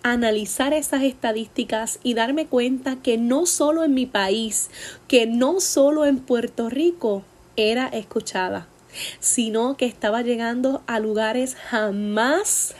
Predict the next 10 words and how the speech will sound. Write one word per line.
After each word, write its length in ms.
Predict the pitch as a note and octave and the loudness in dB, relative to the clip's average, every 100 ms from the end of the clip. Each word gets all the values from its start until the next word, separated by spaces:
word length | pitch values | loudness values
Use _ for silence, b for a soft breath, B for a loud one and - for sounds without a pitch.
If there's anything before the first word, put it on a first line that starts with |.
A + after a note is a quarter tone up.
| - | -2
jamás 800 | C#4 A3+ G#3+ A3+ B3 D4+ E4+ - - B B B A4+ A4 B - - - - | 2 2 2 0 2 2 2 -2 -6 B B B -4 -6 B -18 -20 -6 4
imaginables 1000 | C#4+ B3 A3+ A3 A3 A3 G#3+ G3 G3 - | 6 6 2 0 2 2 2 0 -4 -4
para 420 | - G#3 G3+ G3 G3+ | 0 2 2 0 -2
mí, 400 | G#3 A#3+ A#3 A#3 - | 0 2 0 -4 -2
para 300 | G#3+ G3+ F#3+ | 2 2 0
mi 140 | G3 G3 | -4 -2
mente, 680 | G#3+ C4 D#4+ D#4+ F#4 F#4+ G4+ - - | 2 2 2 0 2 0 -2 -12 0
para 280 | A3 G#3+ G#3 | 2 4 2
mi 160 | G#3 | -2
proyecto, 920 | G3 G3+ F#3+ A#3 C#4 D#4+ - F#4+ G#4 | 0 0 2 4 4 2 -2 0 0